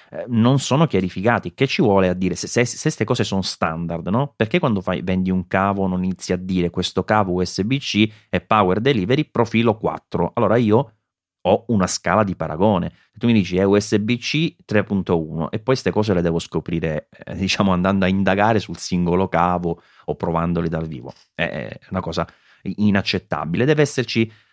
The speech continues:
un minimo di chiarezza nella, nell'esporre, insomma, le differenze tra i vari cavi,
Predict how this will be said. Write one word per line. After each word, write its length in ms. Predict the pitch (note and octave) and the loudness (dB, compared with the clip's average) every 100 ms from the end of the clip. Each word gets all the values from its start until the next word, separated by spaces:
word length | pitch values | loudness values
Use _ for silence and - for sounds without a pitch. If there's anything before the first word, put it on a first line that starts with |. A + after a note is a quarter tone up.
| - | -8
un 120 | G3+ | -2
minimo 300 | G3 E3+ C#3 | 2 2 2
di 180 | A#2 A2 | 0 -2
chiarezza 600 | - A#2 G#2 F#2 - F#2 | 2 4 4 0 -2 0
nella, 340 | F#2 F2+ F2 | 0 0 0
nell'esporre, 720 | F2 F2 E2+ - - F2 E2 E2 | 0 2 0 -2 0 2 2 -4
insomma, 300 | E2 F2 E2 | -4 -6 -4
le 80 | |
differenze 520 | E2 E2+ - F2 E2+ E2+ | -6 -6 -2 0 0 -4
tra 140 | E2 | -4
i 60 | E2+ | -2
vari 220 | C3 G3 | 0 0
cavi, 380 | - D2+ E2+ | -2 -4 -6